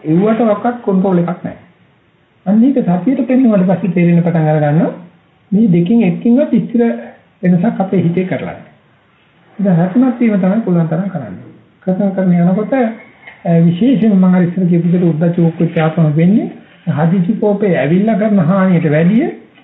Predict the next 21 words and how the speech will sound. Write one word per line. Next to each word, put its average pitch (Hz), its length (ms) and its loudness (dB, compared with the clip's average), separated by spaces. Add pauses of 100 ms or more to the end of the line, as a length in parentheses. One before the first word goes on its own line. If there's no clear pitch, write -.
ඇයි 190 240 0
මං 214 220 0
වගේ 214 280 2
එනකොට 208 280 2
හදිසි 190 280 0
කෝපේ 233 280 -2
ආවේ 220 340 2
කියලා 262 240 2
අපි 226 120 2
හතිර 190 280 0
පශ්චාත්තාප 127 540 -4
වෙනවා. 101 200 -18 (260)
ඒකත් 262 440 -2
ඕනේ. 117 340 -6 (2500)
ඒකත් 165 380 -8
ඉන්නේ 339 360 -4
දෙයක්. - 260 -8
ඒ 135 80 -6
වගේම 123 300 -2
මෛත්‍රී 170 480 0
කරලා 240 320 0